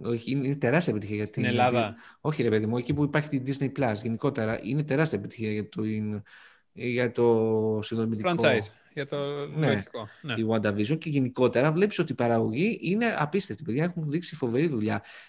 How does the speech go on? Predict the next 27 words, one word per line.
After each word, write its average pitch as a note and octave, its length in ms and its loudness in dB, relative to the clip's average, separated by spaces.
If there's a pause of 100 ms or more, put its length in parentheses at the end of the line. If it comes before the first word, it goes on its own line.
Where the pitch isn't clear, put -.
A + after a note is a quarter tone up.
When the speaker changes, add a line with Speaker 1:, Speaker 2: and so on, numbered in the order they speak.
Speaker 1:
Ε, A2+ 760 2
να G#2 280 -2
πω D3+ 300 -2
κάτι, C3+ 420 0
ότι, D3 240 0 (280)
γιατί A2+ 220 -2
δεν B2+ 140 -6
το A#2+ 100 0 (200)
πήρα A2 200 -2
χαμπάρι, A2 580 -2
μου A2 180 -2
το - 120 -4
είπανε, A#2 500 -2
το B2 100 -2
διάβασα A2+ 320 -2
φυσικά A2+ 340 -8
στο G#2+ 680 -6
Insomnia, B2 400 -2 (380)
ότι B2+ 540 2
στα A#2 140 0
δύο C#3+ 120 2
τελευταία C#4 320 2
επεισόδια E3+ 340 4
έχει, F3+ 440 2 (100)
ε, C#3+ 100 2 (120)
post-credit D#3 500 2 (160)
scene. G#2+ 200 2